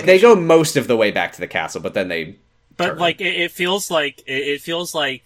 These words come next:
Speaker 3: me doing, like, quests in The Witcher.
Speaker 1: Yeah, just the, the, the, the motion of it feels very, like, just, uh, uh, uh, uh.
Speaker 2: Yeah,
Speaker 1: I,
Speaker 2: this
Speaker 1: I,
Speaker 2: movie
Speaker 1: I
Speaker 2: felt
Speaker 1: found
Speaker 2: like
Speaker 1: that
Speaker 2: The
Speaker 1: kinda
Speaker 2: Witcher to me,
Speaker 1: annoying.
Speaker 2: 'cause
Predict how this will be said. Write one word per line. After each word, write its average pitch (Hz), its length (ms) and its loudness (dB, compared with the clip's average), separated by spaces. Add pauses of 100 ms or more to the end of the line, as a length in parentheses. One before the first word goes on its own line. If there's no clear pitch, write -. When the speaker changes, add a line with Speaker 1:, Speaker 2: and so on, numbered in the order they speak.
(340)
Speaker 3:
me 135 240 -4
doing, 131 240 -4
like, 127 180 -10
quests - 520 -6
in 110 140 -10
The 107 80 -10
Witcher. 107 500 -12 (680)
Speaker 1:
Yeah, 120 220 4
just 147 300 0
the, 147 260 6
the, 135 260 4 (300)
the, 107 80 -8
the 123 140 -2
motion 143 500 2
of 113 140 -2
it 95 180 -4
feels 104 420 -4
very, 90 800 -2 (160)
like, 82 500 -8 (560)
just, - 280 -12
uh, 143 100 -2 (180)
uh, 117 80 2 (200)
uh, 151 120 2 (140)
uh. 147 120 0 (240)
Speaker 2:
Yeah, 233 320 0
Speaker 1:
I, - 20 0
Speaker 2:
this 233 220 -4
Speaker 1:
I, - 40 -2
Speaker 2:
movie 262 260 -4
Speaker 1:
I 196 40 -2
Speaker 2:
felt 208 100 -4
Speaker 1:
found 139 180 2
Speaker 2:
like 123 140 2
Speaker 1:
that 101 60 -2
Speaker 2:
The 95 60 -2
Speaker 1:
kinda 110 140 4
Speaker 2:
Witcher 139 220 -2
to 196 160 -8
me, - 140 -4
Speaker 1:
annoying. 165 380 -8 (440)
Speaker 2:
'cause 175 340 -14